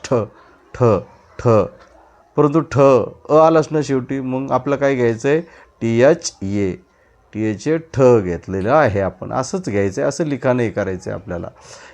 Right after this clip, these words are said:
यानंतर ड, ड, डला डी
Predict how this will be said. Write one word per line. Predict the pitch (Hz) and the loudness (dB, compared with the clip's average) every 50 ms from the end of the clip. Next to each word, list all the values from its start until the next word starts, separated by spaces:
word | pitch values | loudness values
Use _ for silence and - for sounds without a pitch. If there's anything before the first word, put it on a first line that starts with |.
| _ - | _ -2
यानंतर | 120 127 135 143 147 147 143 - 160 156 | -2 0 2 2 0 -2 0 0 2 2
ड, | 151 147 147 160 175 160 147 - 185 - _ _ _ _ - | 2 0 4 4 4 4 4 0 -4 -12 _ _ _ _ -10
ड, | 151 156 175 165 147 143 156 - _ _ _ _ _ _ _ _ _ _ _ - | 0 4 4 6 6 4 0 -6 _ _ _ _ _ _ _ _ _ _ _ -12
डला | 104 101 107 107 113 131 | -4 -2 0 2 2 2
डी | 147 160 180 208 190 175 175 | 2 2 2 0 0 -2 -4